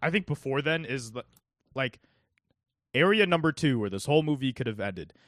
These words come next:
she has a hammer, right? And she, like, stabs him in the arm with, like, the nail removing side. And it's like, "Ah, my arm." But, like, if she had just knocked him in the head really good, he's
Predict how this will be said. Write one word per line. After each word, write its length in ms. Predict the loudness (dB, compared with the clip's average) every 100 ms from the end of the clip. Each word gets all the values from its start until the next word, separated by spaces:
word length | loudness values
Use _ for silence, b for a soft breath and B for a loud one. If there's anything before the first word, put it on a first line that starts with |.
| b -8
she 160 | -2 0
has 180 | 0
a 60 | -2
hammer, 400 | 2 2 2 0
right? 260 | -2 -2 -2 _
And 120 | -10 -6
she, 80 |
like, 160 | -6 -6
stabs 520 | -8 -4 -2 -2 -4
him 120 | -4
in 80 | -4
the 140 | -4 0
arm 260 | 0 -2
with, 160 | -6 -6
like, 140 | -6
the 100 | -6
nail 240 | -4 -2 -2
removing 380 | -6 -8 -10
side. 240 | -10 -12 -10
And 100 | -12
it's 80 | -14
like, 120 | -16 -12
"Ah, 340 | -8 -6 -6 B B B
my 300 | -2 -2 -2
arm." 520 | -2 0 2 0 -2 -8 b b -2
But, 160 | 0
like, 200 | 2 0 -2 _ _ -8
if 100 | -4
she 140 | 2 4
had 160 | 4
just 180 | 0 -6
knocked 520 | -10 -8 -2 -2 2
him 120 | 0 2
in 60 |
the 120 | -2
head 220 | -2 -2 2
really 240 | 2 4
good, 260 | 4 2 0
he's 300 | -2 0